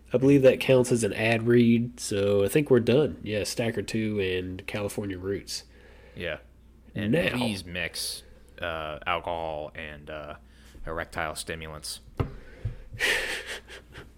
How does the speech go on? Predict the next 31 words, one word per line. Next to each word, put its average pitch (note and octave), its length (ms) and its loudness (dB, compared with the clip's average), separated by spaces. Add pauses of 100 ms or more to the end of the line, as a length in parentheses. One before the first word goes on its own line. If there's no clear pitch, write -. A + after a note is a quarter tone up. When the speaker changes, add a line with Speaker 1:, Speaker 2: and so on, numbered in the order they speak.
(680)
Speaker 2:
Actually, - 240 -14
I A2+ 100 4
believe A#2+ 280 4
Doctor A2 360 4
Fauci B2+ 580 -2 (160)
was, F#2 220 -8
uh, D#2+ 340 -6 (120)
was F2+ 200 -12
on, E2+ 360 -6
uh, D#2+ 280 -8
C A2 260 -6
N G2 120 -2
N F#2+ 180 -2
earlier D#2+ 380 -6
advising E2+ 520 -4
the D#2+ 60 -10
very E2 280 -8
same. F2+ 260 -8
That C#3+ 140 -2
might A3+ 180 -4
be A#2+ 100 -2
the F#2+ 80 -6
vaccine. F#2+ 520 -4
That F2 80 -8
might G2+ 180 -10
be D#2+ 100 -16
the E2+ 80 -10
coronavirus D#2+ 720 -10
vaccine. D#2+ 500 -12
I'm F#2+ 80 -10
not, G2 240 -10